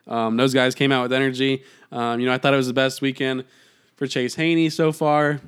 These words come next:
Um, you know, I think he had, I think he retired every batter he faced. I think four batters, four down. Um, I thought it was a good step forward for Tyler Ahern.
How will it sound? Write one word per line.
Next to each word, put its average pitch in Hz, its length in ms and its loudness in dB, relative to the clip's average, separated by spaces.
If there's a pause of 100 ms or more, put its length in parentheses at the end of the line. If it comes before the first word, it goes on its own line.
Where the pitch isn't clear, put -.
(160)
Um, 113 460 -4
you 117 100 -4
know, 110 60 -2
I 117 80 -4
think 135 200 -2
he 135 100 -2
had, 123 380 4
I 120 80 -2
think 165 180 0
he 127 100 2
retired 120 400 0
every 113 160 0
batter 113 260 2
he 104 80 -2
faced. 131 460 0
I - 20 -20
think 123 160 -2
four 131 160 2
batters, 123 380 4
four 120 260 0
down. 123 380 2 (960)
Um, 120 220 0
I 123 40 -2
thought 135 160 4
it 131 40 2
was 123 100 -2
a 110 40 -10
good 139 160 2
step 139 240 2
forward 143 200 2
for 139 100 0
Tyler 123 320 2
Ahern. 143 480 4